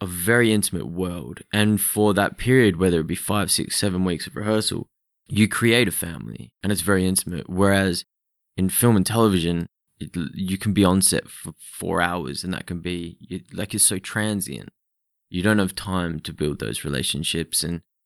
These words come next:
and also, y-, sometimes you don't have time to build character and create the world. And, you know, so I think if you put film and television and commercials as the, where a lot of the money comes from, I think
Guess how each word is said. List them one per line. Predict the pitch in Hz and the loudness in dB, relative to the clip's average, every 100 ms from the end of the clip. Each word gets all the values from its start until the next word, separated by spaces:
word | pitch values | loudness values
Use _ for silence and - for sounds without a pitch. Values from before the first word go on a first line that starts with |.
| - | -2
and | 120 | 2
also, | 135 - | 2 2
y-, | 127 117 104 85 76 73 87 | 2 -2 -6 -10 -14 -12 -2
sometimes | 104 - 131 127 107 95 | 2 4 2 2 2 2
you | 98 | 0
don't | 117 | 0
have | 101 - | 0 -2
time | 101 90 87 | -2 0 0
to | - - _ | -6 -16 _
build | - 95 90 85 82 - _ _ | 4 6 6 2 -2 -6 _ _
character | - 156 120 95 - 85 | -4 2 2 2 0 -4
and | 69 80 | -4 -6
create | - - 104 80 | -6 2 2 2
the | 98 | 0
world. | 101 113 107 90 87 82 - | 0 4 6 6 2 -2 -4
And, | - - _ _ _ | -6 -8 _ _ _
you | - | -6
know, | 85 | 0
so | 90 98 | 2 2
I | 110 | 2
think | - 143 123 - _ | 2 0 0 -4 _
if | 107 110 107 101 _ _ _ _ - | 4 6 6 2 _ _ _ _ -12
you | 85 101 | -6 -4
put | - 127 - | 2 2 2
film | - 117 120 | 2 4 6
and | 107 | 4
television | 110 98 98 90 92 85 | 6 6 6 4 2 2
and | 80 78 | 0 0
commercials | 92 90 92 90 85 82 - | 4 4 4 0 0 -2 -4
as | 90 90 - | -4 -2 -2
the, | - 85 _ - | -2 -4 _ -12
where | 95 95 98 104 | -10 -4 2 4
a | |
lot | 98 | 4
of | 87 | 0
the | 85 | 0
money | 87 98 98 | 0 2 0
comes | 104 98 | 0 -2
from, | - 110 117 113 - _ _ _ - | -2 -4 -4 -6 -12 _ _ _ -8
I | |
think | 95 98 92 82 - | -6 0 0 0 -6